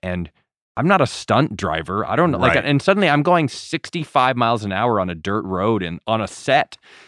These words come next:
Speaker 1: and the back tire's fishtailed because it's a dirt road.
Speaker 2: Right.
Speaker 1: And I, like, s-, s-, slowed down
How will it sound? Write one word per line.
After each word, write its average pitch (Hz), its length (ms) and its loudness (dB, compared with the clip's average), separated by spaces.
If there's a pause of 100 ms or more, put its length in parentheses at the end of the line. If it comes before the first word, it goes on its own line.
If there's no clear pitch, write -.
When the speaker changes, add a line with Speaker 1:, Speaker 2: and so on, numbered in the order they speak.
(180)
Speaker 1:
and 117 160 0
the 110 60 0
back 117 320 0
tire's 151 360 0
fishtailed 85 680 -4
because 110 160 -4
it's 110 160 -4
a 117 40 0
dirt 110 340 2
road. 104 440 6
Speaker 2:
Right. 98 260 2 (100)
Speaker 1:
And 127 140 0
I, 156 80 6
like, 156 260 0 (360)
s-, - 180 -10
s-, 85 500 -10
slowed 98 460 0
down 110 480 6